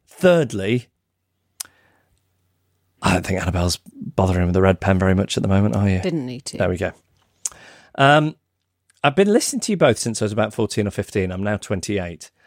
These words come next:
Speaker 1: Uh, religiously, having the Home Time show on while I studied for my G C S Es and A-levels, and later listening to the podcast of that show whilst at university. Though devastated when you announced the end of the radio show, I have since become a very loyal Adrift listener.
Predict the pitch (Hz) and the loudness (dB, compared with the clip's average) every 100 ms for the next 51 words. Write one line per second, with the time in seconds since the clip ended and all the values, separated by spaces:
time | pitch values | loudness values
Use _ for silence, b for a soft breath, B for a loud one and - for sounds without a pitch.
0 | b b b - 101 113 143 196 202 151 | b b b -10 -8 0 2 4 2 -2
1 | - 90 82 - 117 113 113 110 107 107 | -4 -6 -10 -8 -4 -2 -2 -2 -4 -4
2 | 110 131 156 143 139 135 123 135 123 123 | -2 0 0 0 -2 -2 -2 0 2 2
3 | 127 123 110 104 98 - 104 98 104 95 | 0 -2 -2 -2 -4 -4 -4 -6 -4 -6
4 | 87 104 - 98 - 104 95 104 120 117 | -4 -6 -2 -2 -2 -2 0 2 4 4
5 | 113 110 - B B - 151 190 180 147 | 4 2 0 B B -2 2 2 2 -2
6 | 120 120 - - 107 - 98 104 101 101 | -4 -4 -8 -4 -4 -4 -8 -4 -6 -6
7 | - 92 90 90 117 101 95 90 90 - | -6 -4 -4 -6 -8 -6 -4 -4 -4 -6
8 | - 87 85 _ _ _ B B B _ | -10 -12 -14 _ _ _ B B B _
9 | 131 117 147 160 160 175 165 - 160 131 | 0 2 2 2 2 2 2 2 0 2
10 | 127 120 113 107 101 - 98 95 104 113 | 0 2 2 0 -2 -4 -2 0 0 2
11 | 107 104 113 107 104 107 107 104 - - | 2 0 0 0 0 -4 -4 -4 -6 -6
12 | 135 - - - 92 85 107 120 135 120 | -6 -6 -12 -8 -8 -6 -2 -2 0 0
13 | 95 90 98 180 - - - - | -2 -2 0 0 0 -8 -8 -12